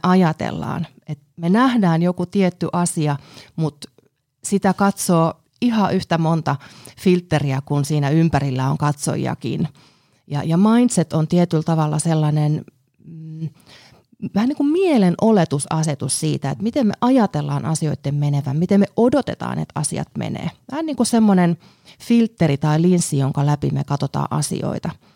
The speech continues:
Ja, ja tota, ja me tarvitaan sellaisia,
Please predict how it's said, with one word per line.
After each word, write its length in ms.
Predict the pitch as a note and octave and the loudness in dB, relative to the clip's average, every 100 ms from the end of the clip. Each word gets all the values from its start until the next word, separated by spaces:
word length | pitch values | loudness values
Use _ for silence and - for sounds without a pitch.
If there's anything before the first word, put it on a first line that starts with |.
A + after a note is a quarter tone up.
| _ - - - | _ -20 -14 -4
Ja, 160 | C#3 - | -4 -2
ja 160 | C#3+ C3+ | -4 -4
tota, 400 | C3+ - C#3 - _ D3+ | -6 -4 -4 -4 _ -2
ja 60 | |
me 100 | E3 | 0
tarvitaan 640 | G#3+ C#4 D4+ F3+ - - D3+ | 4 4 4 2 -4 -6 -6
sellaisia, 560 | D#3+ - - - F3+ | -6 -6 -8 -8 -8